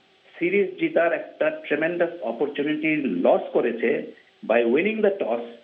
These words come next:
and electing to bat on a Headingley pitch, cloudy, overcast, humid conditions, যেখানে বল সাপের মতন মুভ করবে।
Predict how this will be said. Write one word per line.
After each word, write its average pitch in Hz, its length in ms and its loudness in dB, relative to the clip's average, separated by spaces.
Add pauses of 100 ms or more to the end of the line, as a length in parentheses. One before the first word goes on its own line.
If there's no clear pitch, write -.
(220)
and 120 80 0
electing 123 480 0
to 117 80 0
bat 90 220 -2 (1000)
on 135 180 4
a 135 160 2
Headingley 196 360 4 (140)
pitch, 175 180 -2 (540)
cloudy, 170 640 2 (140)
overcast, 143 1040 -2
humid 151 260 2
conditions, 98 440 -4 (380)
যেখানে 127 400 4 (100)
বল 165 520 4 (300)
সাপের 156 300 2
মতন 156 320 0
মুভ 117 260 -4
করবে। - 280 -8